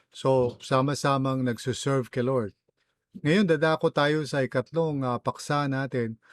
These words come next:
how to form a small group. So, yan ang pag-uusapan natin dito sa ating, ah, session two, no? So, how to form a small group? Paano, paano po ba yan?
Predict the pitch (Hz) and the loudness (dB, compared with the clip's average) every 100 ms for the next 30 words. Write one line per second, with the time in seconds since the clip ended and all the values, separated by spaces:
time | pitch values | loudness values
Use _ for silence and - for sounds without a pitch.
0 | - - 143 156 151 151 - 143 135 131 | -20 -8 0 0 0 -4 -4 0 2 2
1 | 147 135 117 110 - 131 123 123 110 117 | 0 -2 -2 -2 -4 2 2 2 -2 0
2 | 135 - _ - 110 110 117 117 117 123 | 0 0 _ -12 -8 -6 -4 -4 -2 -2
3 | 120 135 123 - 123 120 117 123 117 117 | -2 -2 -2 -2 -4 -4 -4 -4 -4 -6
4 | 123 120 120 117 - 113 117 - - - | -8 -8 -8 -8 -6 -6 -6 -10 -20 -20
5 | _ 131 120 113 - 131 117 131 120 - | _ -10 -8 -8 -2 0 0 -2 -4 -2
6 | 156 110 - - 131 185 - _ _ _ | -2 -2 -6 -4 -2 -2 -8 _ _ _
7 | _ _ _ _ - 135 180 208 196 - | _ _ _ _ 2 4 4 2 0 2
8 | 190 180 165 - 165 165 151 156 131 - | 2 4 0 -2 0 2 2 2 0 -4
9 | _ 143 151 170 175 165 165 160 _ 160 | _ -4 -2 0 2 0 -2 -8 _ -2
10 | 165 165 151 156 147 143 107 | 0 0 0 0 2 2 -2